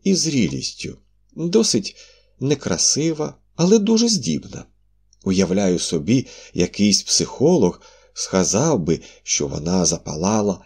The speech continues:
гріховною пристрастю до Крейля і тому вбила його. Відкинута стара діва. Просто-напросто я в це не вірю. Мої спогади,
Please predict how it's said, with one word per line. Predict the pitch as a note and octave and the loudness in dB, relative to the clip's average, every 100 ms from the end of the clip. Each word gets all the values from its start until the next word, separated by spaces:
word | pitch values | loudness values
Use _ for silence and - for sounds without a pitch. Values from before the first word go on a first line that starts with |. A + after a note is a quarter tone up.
| - | -14
гріховною | E2 F2+ F#2 - G#2+ A#2+ G#2 F#2+ F2+ - | -4 2 2 0 2 2 2 2 2 0
пристрастю | F2+ F2+ F2 - D#2 - - E2 | 0 2 0 -2 -8 -8 -6 -4
до | C#2+ D#2 | 0 -2
Крейля | - E2 A2 A#2+ D2 C2+ - _ _ - | -2 -6 -4 -2 -4 -6 -10 _ _ -6
і | |
тому | G3+ F3+ D3+ | 0 2 2
вбила | E2+ F#2 G2 D#2 | 2 2 2 0
його. | C#2+ C2+ - B1+ _ _ _ _ _ _ - | -4 -8 -10 -18 _ _ _ _ _ _ -8
Відкинута | G2+ A2+ - - F3+ D3 C3 B2 - - | -2 -2 -4 -2 0 0 -2 -4 -6 -8
стара | - - F#2 F2+ | -6 -2 -2 -2
діва. | D2 D#2 D#2 B1 - _ _ _ _ | -4 -4 -4 -6 -14 _ _ _ _
Просто-напросто | - G#2 B2 - - C#2+ F2 C#3+ - D#2 - - D2+ - - - _ _ - D#2+ - - | 0 4 4 2 -4 -4 -4 -6 -4 -4 -4 -4 -6 -8 -20 -20 _ _ -18 -16 -14 -14
я | - A2+ A#2+ | -6 -4 -4
в | - | -4
це | - F#2 E2+ C2 - | -2 0 0 -4 -10
не | - - D2 F2 | -14 -8 -4 -4
вірю. | C2 - - - - - - - _ _ | -4 -12 -14 -18 -20 -20 -20 -20 _ _
Мої | A2+ C3 A2+ G2 | 0 2 2 0
спогади, | - G#3+ C#3 D2 D2 - | 2 2 4 0 -4 -8